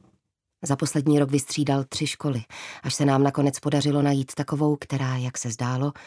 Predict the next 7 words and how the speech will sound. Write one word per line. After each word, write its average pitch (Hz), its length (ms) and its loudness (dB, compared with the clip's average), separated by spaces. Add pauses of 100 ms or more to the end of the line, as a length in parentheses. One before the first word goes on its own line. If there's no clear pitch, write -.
(380)
bude 196 260 2
vyhovovat 156 580 0
jeho 131 180 0
potřebám. 131 600 -10 (480)
Byla 135 220 2
malá, 170 480 2
alternativní 147 800 0